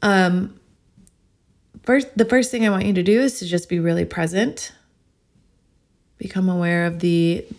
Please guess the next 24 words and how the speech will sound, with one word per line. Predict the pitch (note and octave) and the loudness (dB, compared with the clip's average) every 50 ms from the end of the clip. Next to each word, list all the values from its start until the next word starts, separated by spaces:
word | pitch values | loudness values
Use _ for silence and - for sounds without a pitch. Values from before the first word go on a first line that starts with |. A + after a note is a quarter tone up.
| _ _ - | _ _ -14
the | - - F#3+ | -8 -8 -8
sounds | - - A#3+ A#3+ A#3+ A#3 A#3 A#3 A3+ A3 A3 A3 - - | -6 -4 -2 0 2 4 4 4 4 2 2 0 -2 -6
and, | - - G3 G3 - - _ - - | -8 -8 -8 -8 -10 -12 _ -8 -4
and | F#3+ F3+ F#3+ | -4 -4 -4
the | - | -6
smells | - - - B3+ B3+ B3 A#3 A#3 A3+ A3+ A3+ A3 - - - - - _ - - | -8 -6 -2 0 2 2 2 2 2 0 0 -2 -6 -10 -12 -14 -18 _ -10 -6
around | G3 G3 G3+ G#3+ G#3+ G#3+ G#3+ G3+ | -4 -2 0 0 2 0 0 0
you. | A3 A3 G#3+ G#3 G3+ G3+ G3+ G3 G3 - - - - - - - - - _ _ _ _ _ _ _ _ - | 0 2 2 2 2 0 -2 -6 -10 -16 -20 -20 -20 -20 -20 -20 -20 -20 _ _ _ _ _ _ _ _ 0
Also | G#3+ A#3 A3 B3+ C#4 | 0 0 2 2 0
the | A3+ A#3 A#3 | 0 0 0
sensations | A3+ - A3+ G#3 G3 - - F3+ F3+ F3+ - - G#3 G#3+ A3+ A#3 A#3+ A#3 G#3+ | 0 -2 -4 -4 -4 -4 -2 -2 -2 -2 -2 -2 -2 0 0 0 0 -2 -2
in | G3+ G3 | -2 -2
your | F#3 F3+ F#3+ F#3+ | 0 0 0 0
own | F#3 F3+ F3 F3 | 0 2 2 0
body. | D#3+ F3 F3 F3 F3 F3 F#3+ G#3+ B3 C#4 C#4+ - - - _ _ _ _ _ _ _ _ _ _ _ _ _ _ _ _ - - _ - _ _ _ _ _ _ _ _ _ _ _ - - - - _ _ _ _ _ _ _ - | 0 0 0 0 2 2 4 4 2 0 -2 -8 -14 -20 _ _ _ _ _ _ _ _ _ _ _ _ _ _ _ _ -20 -20 _ -20 _ _ _ _ _ _ _ _ _ _ _ -20 -20 -20 -20 _ _ _ _ _ _ _ -16
Just | - F#3+ F3+ - - - - - - - | -12 -10 -10 -10 -10 -12 -14 -16 -18 -14
kind | - G#3 G3+ G3 | -6 -2 0 0
of | G3 G3 | 0 2
do | F#3 G3 G3 G3 | 2 2 4 4
a, | F#3+ F#3 F3+ F3 F3 F3 - | 6 6 6 4 2 2 0
a | - G3 | 2 4
mental | F#3+ F#3+ F#3 F#3+ F#3 - G#3 G3 G3 G3 F#3+ F#3+ F#3+ G3 G3 G3 F#3+ - - | 4 4 4 4 2 0 0 2 2 4 6 6 6 4 4 2 -2 -2 -4
body | F#3+ G3 F#3 F#3 G3 G#3 | -2 0 2 2 2 0
scan. | G3 - - - A3+ A3 A3 A3 A#3 A#3+ C4+ C#4+ | -2 -2 -4 0 2 2 4 4 2 2 0 -4